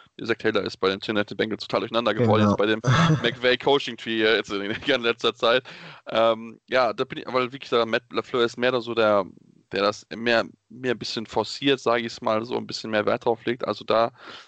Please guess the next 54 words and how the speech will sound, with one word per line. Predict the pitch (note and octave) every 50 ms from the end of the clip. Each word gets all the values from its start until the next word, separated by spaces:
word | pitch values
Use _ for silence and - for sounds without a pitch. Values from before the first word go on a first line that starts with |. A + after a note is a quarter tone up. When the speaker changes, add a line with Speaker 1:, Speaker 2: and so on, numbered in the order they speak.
| _ _
Speaker 1:
äh, | - A2 A2+ A2
wäre | A#2 A#2 A#2+
ich | A#2
dann | A#2 A#2+
wirklich | B2+ A#2+ - A#2+
sehr, | A2+ B2 B2
sehr | B2 B2
gespannt, | A#2 A2+ - - - A#2 B2+ A#2+ A#2
wie | A#2+ A#2
weit | A#2 A2+ A2+
da | - C#3
Bruce | A2+ - A#2+ - - -
Arians | A2 A#2+ B2+ B2 A#2+ A#2
dann, | - A#2 A2+ A2 A2+ A#2 - _ _ _
ja, | - G#2+ G#2+ G#2 G2+ G#2 _ _ _ _ _ -
seine | A2 A#2 B2+ A#2+
Lösung | A#2 B2 B2 A#2+ B2+ A#2
finden | - C#3+ C#3 C3+ B2+ A#2
würde, | C3 B2+ A#2+ B2+ A#2+ A#2+ - - - - - - _ -
ähm, | - A2+ A2+ A2+ A2+ A2 A2 _ -
und | - A#2+ A2+
natürlich, | A#2+ A2 - B2+ A#2+
wie | A#2+
dann | A#2+ A2+
das | A2 G#2+
Passing-Game | - - B2+ B2 - A#2 G#2+ G#2 F#2+
aussehen | G2 G2+ - - G#2 G2+ G2+
würde. | G#2 G#2 G2+
Ich | G2+
meine, | G#2+ G#2+ A#2 A#2
wir | A#2 A#2
freuen | - - A2 A#2
uns | A2 -
alle | - - B2
auf | B2 A#2 -
das | - A#2 -
Duell | - A#2 G2 G#2+ A#2+
Brady | - - G#2+ G#2+ A#2+ B2+
gegen | A#2+ A#2+ A2 A2+
Rodgers, | A2 A2+ A2+ - - - B2+ A#2 - -
ähm, | - G#2+ G#2+ G#2+ - - - - - - _ _
zwei | - - - A2+
der | B2 -
All-Time-Greats. | C#2+ G#2 A#2 - - B2 A2+ A#2 A#2 - A2 G#2+ A2+ B2 - - -
Ähm, | G2 G#2 G#2+
für | G#2 - - A2+
einige | A2+ A#2+ A#2+ G#2+ G2+
ist | - -
ja | G#2+ G2+
Rodgers | G2 G2 A2+ - A2+ G#2
besser | - - A2 A2 - A2
als | G#2+ A2 A2
Brady, | - - G2+ G#2+ B2+ C3 A#2+ A#2
weil, | A2 G#2 G#2 G#2 -